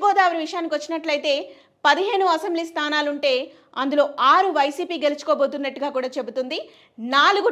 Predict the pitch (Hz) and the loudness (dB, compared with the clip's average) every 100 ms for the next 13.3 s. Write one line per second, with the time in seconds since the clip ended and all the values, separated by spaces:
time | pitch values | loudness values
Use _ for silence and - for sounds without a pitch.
0 | - 320 330 339 339 403 392 - - 208 | 0 -2 -2 -4 -6 -6 -8 -20 -14 0
1 | 262 330 370 247 269 262 294 392 294 320 | 0 2 0 -2 -4 -4 -2 0 0 -2
2 | 466 - _ _ _ _ 277 277 277 302 | -4 -14 _ _ _ _ 0 0 0 -2
3 | 302 - _ 330 226 - 208 254 359 403 | -2 -6 _ 0 0 -4 -8 -2 0 0
4 | 403 302 330 370 339 320 311 302 277 277 | -4 -6 -6 -2 -2 0 -2 -2 -6 -4
5 | 262 269 269 247 240 311 539 - _ _ | -4 -4 -6 -6 -4 -4 -4 -10 _ _
6 | _ 294 - 349 330 392 381 339 392 339 | _ -8 -4 -4 -2 -2 -2 -2 -4 -2
7 | 302 294 349 294 294 285 311 311 254 254 | -2 -4 -8 -4 -4 -2 -4 -2 -4 -2
8 | 320 320 262 269 285 311 320 277 277 294 | -4 -2 -2 -2 0 0 2 0 -2 -4
9 | 285 277 262 247 - 247 240 254 233 233 | -6 -6 -6 -8 -6 -6 -4 -4 -4 -4
10 | 269 233 226 - _ _ 220 269 320 359 | -4 -4 -6 -12 _ _ 2 6 6 6
11 | 294 294 294 320 320 330 339 _ _ 226 | 2 0 -2 -6 -4 -6 -8 _ _ -6
12 | 277 349 370 370 302 302 294 302 311 - | -2 0 -2 -2 -4 -4 -4 -6 -8 -12
13 | 233 302 | -12 -8